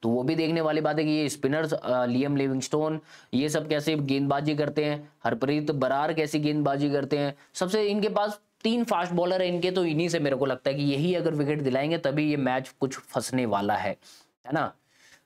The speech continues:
तो देखते कैसा रहता है मैच। अभी तो दूसरा ओवर चल रहा है, नौ रन बना लिए हैं, वहाँ पे शुभमन गिल हैं,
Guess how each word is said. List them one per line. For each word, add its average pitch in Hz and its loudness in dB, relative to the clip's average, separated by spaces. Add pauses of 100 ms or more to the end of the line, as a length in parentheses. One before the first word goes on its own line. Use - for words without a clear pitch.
तो 135 2
देखते 175 0
कैसा 196 2
रहता 196 0
है 196 0
मैच। 180 0
अभी 147 2
तो 165 0
दूसरा 151 2
ओवर 160 0
चल 156 -2
रहा 156 2
है, 156 0
नौ 143 2
रन 147 0
बना 135 0
लिए 151 2
हैं, 151 0
वहाँ 135 0
पे 139 0
शुभमन 143 0
गिल 147 0
हैं, 151 -2